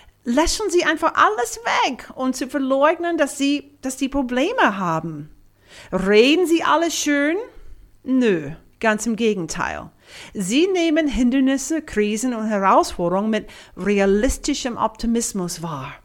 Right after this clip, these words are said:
Sie achten auf ihre Worte und verschwenden ihre Zeit und Kraft nicht mit Jammern oder Selbstmitleid.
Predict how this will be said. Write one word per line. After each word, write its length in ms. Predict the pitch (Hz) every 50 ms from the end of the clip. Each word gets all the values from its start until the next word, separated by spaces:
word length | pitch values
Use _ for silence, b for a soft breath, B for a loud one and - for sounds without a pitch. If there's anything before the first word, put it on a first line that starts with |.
| _ - - - - - - - b b b b b b b b b
Sie 300 | - - 208 240 240 247 -
achten 560 | - 240 269 302 294 - - - 285 277 -
auf 240 | - 247 247 233 -
ihre 380 | 220 233 208 220 214 196 185 190
Worte 440 | 202 202 220 247 247 247 - 190
und 140 | - 190 190
verschwenden 600 | - 226 214 - - 226 247 269 277 277 294 277
ihre 300 | 262 - 233 226 214 208
Zeit 440 | 208 - - 233 226 233 240 269 -
und 160 | - 214 202
Kraft 480 | - - - 220 208 214 247 262 - B B B B B B
nicht 600 | - 196 202 208 247 277 254 - - - - - - b b b b
mit 220 | - 190 180 - 190
Jammern 520 | 190 190 190 202 220 220 220 226 233 226
oder 220 | 226 - 208 208
Selbstmitleid. 840 | 180 - 185 175 170 - - - 165 139 - 147 143 135 135 143 139